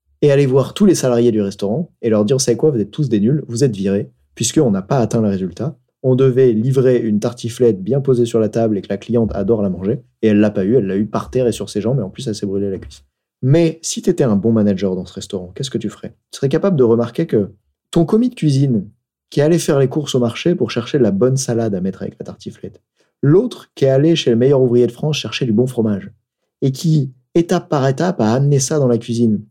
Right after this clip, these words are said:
et le chef de cuisine qui a guidé tout cet orchestre pour cuire la viande, par exemple. Bon, évidemment, ceux qui connaissent bien la tartiflette vont me dire qu'il y a peut-être pas un commis viande pour une tartiflette, mais vous m'avez compris. Tous ces gens-là,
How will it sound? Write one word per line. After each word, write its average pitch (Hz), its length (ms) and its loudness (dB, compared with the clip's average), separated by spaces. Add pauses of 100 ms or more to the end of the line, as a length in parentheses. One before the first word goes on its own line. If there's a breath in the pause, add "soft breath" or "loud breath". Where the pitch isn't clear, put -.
(100)
et 135 60 2
le 135 100 2
chef 165 220 0
de 147 100 2
cuisine 151 360 0
qui 135 160 0
a 120 200 0 (200 soft breath)
guidé 135 360 2
tout 147 140 -10
cet 147 200 -2
orchestre - 520 -2 (240)
pour 143 400 2 (320)
cuire 160 300 4
la 127 100 2
viande, 131 360 0
par 95 140 -2
exemple. 92 400 -4 (640)
Bon, - 80 -10
évidemment, 107 340 2
ceux 113 180 -2
qui 104 220 -6
connaissent 107 260 0
bien 113 100 4
la 107 80 2
tartiflette 104 420 -2
vont 107 100 -2
me 104 60 4
dire 120 180 0
qu'il - 420 -8
y - 80 -6
a - 40 -6
peut-être - 220 -4
pas 127 120 0
un 107 100 0
commis 113 300 0
viande 117 280 0
pour 110 120 -2
une 98 80 0
tartiflette, 101 480 -6
mais 98 80 -4
vous 101 100 -2
m'avez 113 120 2
compris. - 280 -8 (840 soft breath)
Tous 220 200 4
ces 131 240 2
gens-là, 110 460 0